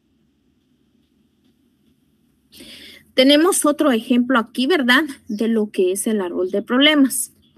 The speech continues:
Siempre quiero tenerte a la mano, ¿verdad? Lo que es el árbol de problemas para que después puedas visualizar tú. Bueno, nuestra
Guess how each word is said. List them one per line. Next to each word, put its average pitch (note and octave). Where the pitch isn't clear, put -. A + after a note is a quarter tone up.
Siempre C#4+
quiero G3+
tenerte A#3
a F#3+
la F#3
mano, A3
¿verdad? G#3
Lo A3+
que G3
es -
el G3+
árbol G3
de G#3
problemas B3
para A3+
que F3+
después E3+
puedas F#3+
visualizar G3+
tú. -
Bueno, -
nuestra C#4+